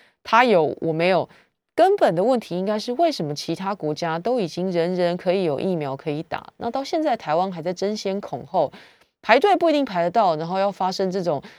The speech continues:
到处去钻、到处去抢的状况。现在还在靠国际跟民间捐赠疫苗，政府显然到至今还是没有办法掌握疫苗的到货率，还有这个到货进度，这就是最，最，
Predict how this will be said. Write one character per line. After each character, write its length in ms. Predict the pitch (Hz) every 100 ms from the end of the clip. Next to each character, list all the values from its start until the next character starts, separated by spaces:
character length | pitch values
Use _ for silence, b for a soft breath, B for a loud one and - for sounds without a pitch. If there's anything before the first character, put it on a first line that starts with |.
| B _
到 160 | 262 220
处 220 | 214 214
去 160 | 220 190
钻、 400 | 196 185 208 220 _ _ _ _ _ _ _ _
到 120 | 240 220
处 140 | 226
去 160 | 220 214
抢 280 | - 143 123
的 100 | 135
状 240 | 185 160
况。 240 | - 156 - _ b b b -
现 180 | 403 415
在 100 | 330
还 140 | 202
在 100 | 247
靠 240 | 233 240
国 220 | 196 165 175
际 180 | 214
跟 140 | 185 180
民 240 | 165 156
间 220 | 180 180 180
捐 180 | 175
赠 160 | 180 185
疫 220 | 180 180
苗， 260 | 143 127 131 b b _
政 160 | - 359
府 120 | 190
显 220 | 175 165
然 180 | 143 147 151 -
到 140 | 226 208
至 200 | - 220
今 260 | 185 180 170
还 100 | 180
是 140 | 320
没 80 | 294
有 80 | 214
办 160 | 220
法 140 | 170 156
掌 200 | 143 123
握 140 | 190
疫 140 | 190 208
苗 220 | 160 143
的 100 | 151
到 140 | -
货 400 | 254 208 - 196
率， 200 | 185 196 165
还 180 | 156
有 180 | 175 156 B B B _
这 120 | -
个 100 | 170 156
到 240 | 277 202
货 240 | 190 202
进 380 | 180 208 175 165 -
度， 200 | 170 - b b b _
这 100 | -
就 140 | 269 262
是 220 | 262 202 - _ _ _
最， 200 | 233 214 _
最， 180 | -